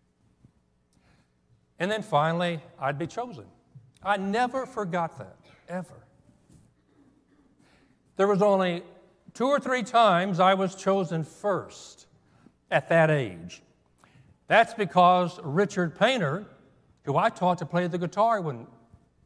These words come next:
he was about twelve, and I played a little bit, he was a great ball player,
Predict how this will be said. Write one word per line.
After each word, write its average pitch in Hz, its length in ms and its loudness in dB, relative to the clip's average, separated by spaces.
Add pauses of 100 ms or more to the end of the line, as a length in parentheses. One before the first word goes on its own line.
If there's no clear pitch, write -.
(280)
he 151 120 -2
was 160 160 -2
about 147 300 2
twelve, 202 480 0 (460)
and 123 100 -6
I 165 100 0
played 156 300 -4
a - 20 -2
little 160 220 0
bit, 127 240 -4 (1040)
he 226 400 2
was 175 240 2
a 143 80 4
great 180 420 2
ball 139 240 6
player, 107 540 -2